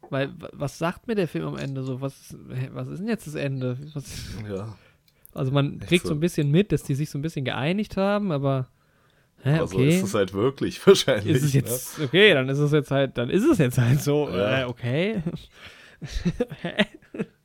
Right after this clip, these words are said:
Speaker 2: Ist halt dramaturgisch seltsam, aber in, also so läuft's ja im Leben wahrscheinlich am ehesten bei einer Scheidung ab, ne?
Speaker 1: Ja, irgendwann
Speaker 2: Irgendwann
Speaker 1: geht's halt
Speaker 2: kommst du
Speaker 1: weiter,
Speaker 2: halt so
Speaker 1: so.
Speaker 2: mehr oder weniger damit zurecht und das Leben muss halt weitergehen.
Speaker 1: Ja.
Speaker 2: Ich fand's halt in dem Film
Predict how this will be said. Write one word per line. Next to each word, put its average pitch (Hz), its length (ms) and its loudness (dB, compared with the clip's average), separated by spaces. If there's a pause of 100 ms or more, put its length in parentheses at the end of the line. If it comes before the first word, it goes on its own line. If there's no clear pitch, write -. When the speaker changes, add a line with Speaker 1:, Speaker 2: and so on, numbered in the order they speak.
(240)
Speaker 2:
Ist - 200 -4
halt 98 220 2
dramaturgisch 110 640 0
seltsam, 90 680 -4
aber 87 260 -4
in, 92 300 -12
also 92 240 -8
so 95 160 -6
läuft's 101 320 -2
ja 101 180 2
im 92 220 -6
Leben 104 340 -4
wahrscheinlich 95 460 -4
am 95 120 -4
ehesten 104 320 -2
bei 95 100 -2
einer 98 120 -6
Scheidung 92 380 -4
ab, 117 280 -8
ne? 87 160 -4
Speaker 1:
Ja, 156 300 2
irgendwann 131 40 -6 (240)
Speaker 2:
Irgendwann 143 80 4
Speaker 1:
geht's - 100 -6
halt 110 80 2
Speaker 2:
kommst 117 100 0
du 143 60 2
Speaker 1:
weiter, 117 120 4
Speaker 2:
halt 101 200 2
so 123 80 0
Speaker 1:
so. 101 60 2
Speaker 2:
mehr 101 200 2
oder 98 220 0
weniger 101 280 -2
damit 95 280 -4
zurecht 95 440 -6
und 113 80 -8
das 98 160 -8
Leben 107 240 -4
muss 104 160 -8
halt 92 140 -6
weitergehen. 95 560 -6 (300)
Speaker 1:
Ja. 135 260 -2 (100)
Speaker 2:
Ich 120 140 -8
fand's 120 240 -4
halt 110 140 -2
in 113 80 -4
dem 104 120 -8
Film 104 380 -4